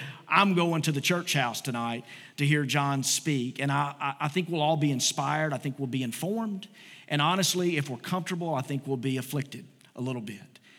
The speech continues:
And, uh, some of you tell me, "I wanna be involved in a church that'll challenge me." And that's why we partnered up with a local ministry to bring in John, and hope you'll be here Wednesday night, six thirty,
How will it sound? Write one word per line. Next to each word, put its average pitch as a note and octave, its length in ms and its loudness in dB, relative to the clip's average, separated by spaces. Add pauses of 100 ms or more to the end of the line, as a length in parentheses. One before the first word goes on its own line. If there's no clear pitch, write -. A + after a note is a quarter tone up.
(240)
And, C3+ 180 -2
uh, B2+ 60 -2
some D#3+ 180 2
of D3+ 120 4
you D#3 100 4
tell F#3+ 200 4
me, B2+ 140 -2
"I B2+ 60 0
wanna C#3 180 0
be C#3+ 100 0
involved C#3+ 300 2
in D3+ 80 2
a D3+ 80 0
church D3 380 -2
that'll B2+ 200 -4
challenge C3 680 -2
me." G2 400 -16 (340)
And B2 140 -2
that's C#3+ 240 -2
why C#3 160 2
we C#3 140 0
partnered D3 480 -2
up A2 320 -6
with A#2 260 -8
a B2 80 -12
local B2+ 500 -6 (460)
ministry C#3+ 520 0
to C3 120 -6
bring C3+ 280 -2
in C3 180 -2
John, A2+ 340 -4
and A2+ 180 -6
hope C3+ 200 -6
you'll C3+ 80 -2
be B2+ 160 -4
here A#2 180 -6
Wednesday B2+ 340 -2
night, C3 160 -2
six - 240 2
thirty, E3 360 0